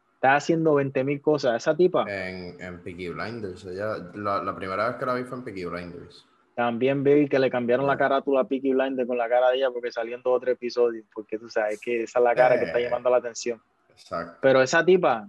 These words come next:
Speaker 1: act-, eh, bu-, tremenda actriz. Yo, la, la película que ella hizo que a mí más me ha gustado se llama Split,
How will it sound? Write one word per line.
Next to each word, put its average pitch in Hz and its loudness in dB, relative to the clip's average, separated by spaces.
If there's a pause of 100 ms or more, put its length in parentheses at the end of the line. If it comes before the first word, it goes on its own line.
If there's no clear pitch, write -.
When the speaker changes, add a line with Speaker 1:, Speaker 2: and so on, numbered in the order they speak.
Speaker 1:
act-, - -6
eh, 110 -12
bu-, 120 -8
tremenda 135 0
actriz. 147 0
Yo, 160 4
la, 127 2
la 117 0
película 143 0
que 160 0
ella 156 4
hizo 156 0
que 139 -6
a 127 -2
mí 135 -8
más 143 -4
me 147 -4
ha - 0
gustado 139 -2
se 135 -10
llama 131 -6
Split, - -2